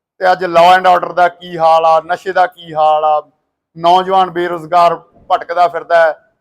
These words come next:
ਮੁਲਾਜ਼ਮ ਆ ਜਿਹੜੇ ਵਿਚਾਰੇ ਉਵੇਂ ਟੈਂਕੀਆਂ ਤੇ ਚੜ੍ਹਦੇ ਫਿਰਦੇ, ਜਿਨ੍ਹਾਂ ਨੂੰ ਭਗਵੰਤ ਮਾਨ ਜੀ ਆਪ ਆਂਦੇ ਸੀ, "ਮੇਰੀ ਭੈਣ ਆ,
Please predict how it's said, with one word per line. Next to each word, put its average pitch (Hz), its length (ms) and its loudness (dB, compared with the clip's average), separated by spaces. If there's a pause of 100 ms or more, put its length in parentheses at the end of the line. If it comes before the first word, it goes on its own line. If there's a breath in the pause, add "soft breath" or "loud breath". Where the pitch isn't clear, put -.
ਮੁਲਾਜ਼ਮ 180 480 2
ਆ 196 80 2
ਜਿਹੜੇ 190 240 -4
ਵਿਚਾਰੇ 180 300 -2
ਉਵੇਂ 190 260 -4
ਟੈਂਕੀਆਂ 185 400 -10
ਤੇ 185 80 -12
ਚੜ੍ਹਦੇ 185 320 -8
ਫਿਰਦੇ, 170 260 -10
ਜਿਨ੍ਹਾਂ 185 280 -8
ਨੂੰ 180 80 -12
ਭਗਵੰਤ 170 360 -8
ਮਾਨ 170 240 -8
ਜੀ 175 80 -20
ਆਪ 170 220 0
ਆਂਦੇ 180 200 -8
ਸੀ, 180 80 -10
"ਮੇਰੀ 165 180 -14
ਭੈਣ 156 340 -6
ਆ, 165 140 -8